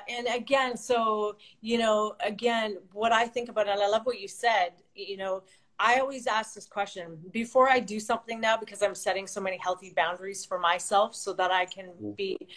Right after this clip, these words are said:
Speaker 1: you know, successful, more successful every day. So I'd say, "Hey, this phone conversation that I'm having with this person, how is it gonna affect me,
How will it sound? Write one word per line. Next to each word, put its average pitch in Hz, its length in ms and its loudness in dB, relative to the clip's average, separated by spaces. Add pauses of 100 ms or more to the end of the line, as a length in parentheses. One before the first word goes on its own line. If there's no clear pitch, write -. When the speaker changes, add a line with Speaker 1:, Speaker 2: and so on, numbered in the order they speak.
(200)
Speaker 1:
you 202 100 2
know, 185 120 2
successful, 202 720 0
more 190 240 2
successful 180 520 -2
every 170 180 -4
day. 180 320 2 (300)
So 220 160 4
I'd 208 240 8
say, 208 380 0
"Hey, 214 420 -2 (720)
this 262 220 2
phone 294 280 4
conversation 214 640 0
that 190 140 0
I'm 185 80 -4
having 202 280 0
with 190 140 -6
this 180 160 -4
person, 180 360 -6 (180)
how 233 340 10
is 254 120 8
it 254 100 0
gonna 220 240 0
affect 202 480 -2
me, 202 340 -4